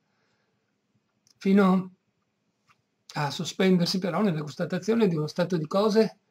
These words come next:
che rimane pur tuttavia sempre identico. Quindi questa fissità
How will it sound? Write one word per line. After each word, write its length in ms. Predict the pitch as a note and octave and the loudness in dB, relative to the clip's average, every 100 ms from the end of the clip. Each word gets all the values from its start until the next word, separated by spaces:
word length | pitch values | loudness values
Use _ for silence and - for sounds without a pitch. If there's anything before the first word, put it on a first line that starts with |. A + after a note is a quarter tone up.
| _ _ _ _ _ _ _ | _ _ _ _ _ _ _
che 120 | - A3 | -4 0
rimane 500 | G#3 D#3+ D#3+ F3+ - | 2 2 0 -4 -6
pur 140 | - G3 | -8 -6
tuttavia 460 | G#3 G3 F3+ F3+ | -4 -2 0 -2
sempre 520 | F3+ C#3+ D3 D3 D3 - _ _ _ _ _ | -2 -6 -8 -8 -12 -14 _ _ _ _ _
identico. 1040 | - D3+ A#2+ G#2+ A2 A#2+ A#2 A#2 A2+ - _ | -2 0 0 -4 -8 -8 -10 -10 -12 -14 _
Quindi 220 | E3 C#3 | -12 -10
questa 300 | D#3+ D3+ D3+ | -10 -12 -10
fissità 680 | D#3+ - - C3+ A#2 - | -10 -10 -12 -10 -10 -12